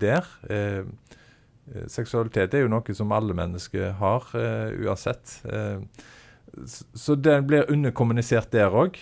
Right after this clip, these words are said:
eh, og kanskje kvinnes seksualitet er en av de tingene som kom fram i denne undersøkelsen her, er ekstra underkommunisert.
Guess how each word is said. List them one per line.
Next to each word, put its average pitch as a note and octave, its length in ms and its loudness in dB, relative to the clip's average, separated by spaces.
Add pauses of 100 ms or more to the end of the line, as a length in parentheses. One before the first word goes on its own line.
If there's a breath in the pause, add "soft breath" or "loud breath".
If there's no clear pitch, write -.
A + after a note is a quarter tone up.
(100)
eh, A#2 400 -2
og A#2+ 280 0
kanskje A#2 500 -2 (220)
kvinnes A2 580 -4 (100)
seksualitet F#2+ 880 -4
er G#2 260 0 (120)
en G2 180 0
av F#2 80 0
de F#2 80 2
tingene F2 320 -4
som - 120 -10
kom F#2 160 -6
fram F2 240 -4
i E2 40 -2
denne F2 240 -2
undersøkelsen E2+ 560 -6
her, B2+ 80 -6 (280 loud breath)
er A2 200 0 (120)
ekstra - 480 -6
underkommunisert. - 920 -8